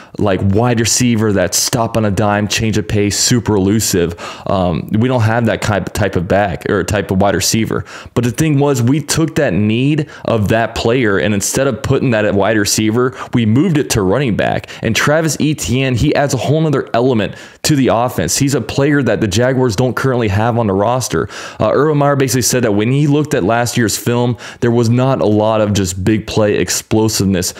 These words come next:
kind of players out, like, from the offense. And that's what he kind of wanted out of Etienne. He's a true home run hitter. And Etienne's a type of guy, like, you know, on third down, he can be back there,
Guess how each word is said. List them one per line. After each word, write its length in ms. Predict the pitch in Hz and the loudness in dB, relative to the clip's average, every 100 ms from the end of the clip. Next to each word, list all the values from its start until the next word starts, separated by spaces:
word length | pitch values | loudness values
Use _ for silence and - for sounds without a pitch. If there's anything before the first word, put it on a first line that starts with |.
| - - | -16 -6
kind 180 | 117 113 | -2 -2
of 80 | - | 0
players 400 | 120 120 107 - | 0 2 0 0
out, 340 | - 101 104 - | 0 0 0 0
like, 320 | 98 - - | -2 -2 -6
from 280 | - 123 120 | -4 0 2
the 100 | 92 | 2
offense. 560 | 85 117 - 82 73 | 2 0 -2 -4 -2
And 240 | 82 92 98 | -2 0 2
that's 220 | 120 - | 0 0
what 100 | 135 | -2
he 80 | 123 | 0
kind 180 | 120 113 | 0 0
of 60 | |
wanted 260 | 101 113 98 | 0 0 2
out 100 | 101 | 0
of 140 | 92 | 0
Etienne. 600 | - 107 - 104 101 101 - - - | -2 -2 -2 -2 0 -2 -6 -8 -4
He's 160 | 110 | -2
a 40 | 101 | -2
true 320 | - 135 131 | 0 0 0
home 360 | - 117 120 | 2 2 2
run 200 | 104 107 98 | 2 0 2
hitter. 380 | 110 107 92 95 - - | 0 2 0 -2 -10 -4
And 200 | 113 117 | -2 0
Etienne's 400 | 165 180 170 190 | 0 0 0 0
a 60 | 160 | 0
type 240 | - 147 | -2 -2
of 80 | 127 | 0
guy, 280 | 110 135 139 | 0 2 2
like, 280 | 107 95 - - - | 0 0 -6 -18 -2
you 80 | 147 | 0
know, 160 | 139 | 2
on 220 | 92 127 117 | 2 0 0
third 260 | 147 147 | 0 2
down, 260 | 135 131 120 | 2 0 0
he 120 | 117 | 0
can 120 | 113 | 0
be 120 | 107 | 0
back 340 | 117 113 117 113 | 2 2 0 0
there, 300 | 117 107 | 0 0